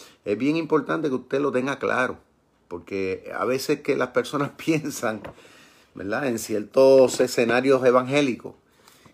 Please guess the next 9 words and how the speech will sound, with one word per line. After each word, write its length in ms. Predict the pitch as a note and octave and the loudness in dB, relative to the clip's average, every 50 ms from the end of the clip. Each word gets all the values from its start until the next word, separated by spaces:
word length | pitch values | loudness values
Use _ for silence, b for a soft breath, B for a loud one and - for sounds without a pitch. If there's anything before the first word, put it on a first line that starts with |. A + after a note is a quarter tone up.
| b _ - - | b _ -6 -2
que 800 | A2+ G#2+ G#2+ G#2+ G#2+ G#2 G#2 G#2 G2+ G2 G2 F#2+ F#2+ G2+ - F#2+ | 2 2 4 4 4 4 4 4 2 2 0 -2 -4 -6 -4 -4
la 160 | G2+ G2+ G2 | -2 -2 -2
presencia 400 | - G2+ G2 - A#2+ A2 - C#3 | -4 -6 -8 -8 -8 -4 0 0
del 140 | C3 C3 B2+ | 0 0 0
Espíritu 320 | - C#3 C3+ C3 A2+ C3 | -2 -2 -2 -2 -4 -4
Santo, 340 | A#2+ - C#3+ D3 C#3+ D3 B2 | -2 0 0 0 0 -2 -2
pues, 160 | - B2+ A#2+ | -2 -4 -2
solamente 440 | - B2+ C3+ C#3+ D3 D#3 D#3 D3 D3 | 0 0 0 0 0 -2 -2 -4 -6
está 440 | D3 - - E3 E3+ E3+ - - | -4 -2 0 0 0 0 -2 -6